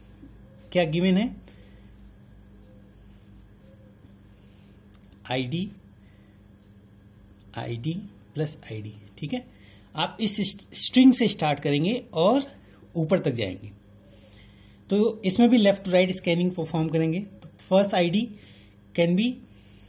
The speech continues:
replaced by E, तो ये ई से replace हो सकता है, ठीक है। फिर अब आपके पास क्या symbols हैं, E multiply by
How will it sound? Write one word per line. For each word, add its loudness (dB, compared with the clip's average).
replaced -2
by -2
E, -2
तो -4
ये -2
ई -2
से 0
replace -4
हो -4
सकता -10
है, -10
ठीक -16
है। -10
फिर -4
अब 0
आपके -2
पास 0
क्या 2
symbols 0
हैं, 0
E 2
multiply 0
by -2